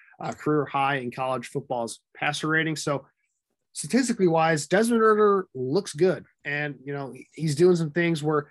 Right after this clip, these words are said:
you see some of the traits that had him as an intriguing prospect last year as well, well, where you see the athleticism, you see that he has a pretty good arm in terms of the arm strength and, uh, just overall arm talent. Um, you know, he's got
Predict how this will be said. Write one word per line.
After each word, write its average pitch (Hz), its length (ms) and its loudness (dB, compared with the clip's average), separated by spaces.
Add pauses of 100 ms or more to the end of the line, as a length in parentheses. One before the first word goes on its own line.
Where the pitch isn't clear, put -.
(280)
you 139 100 -4
see 190 540 -2 (580)
some - 220 0
of 226 80 4
the 202 80 4
traits 185 380 0
that 156 200 -4
had 165 280 -2
him 160 240 -4
as 147 160 -8
an 156 60 -8
intriguing 156 420 -6
prospect 147 580 -8 (120)
last 135 360 -2
year 156 140 2
as 127 100 0
well, 147 420 -2
well, 156 220 0
where 113 80 -6
you 123 60 -6
see 135 160 -6
the 127 160 -8
athleticism, 147 640 -6
you 123 80 -8
see 147 340 -2 (300)
that 135 140 -6
he 135 120 -6
has 147 180 -2
a 147 40 -10
pretty 175 260 2
good 170 220 2
arm 160 240 0
in 151 40 -4
terms 147 240 -6
of 135 60 -10
the 117 80 -12
arm 143 160 -6
strength 147 460 -4
and, 117 340 -10
uh, 110 180 -4
just - 200 -10
overall 135 460 0
arm 151 200 -2
talent. 156 360 -4 (460)
Um, 127 500 -4 (280)
you - 60 -20
know, - 100 -20
he's 143 140 -14
got 143 180 -4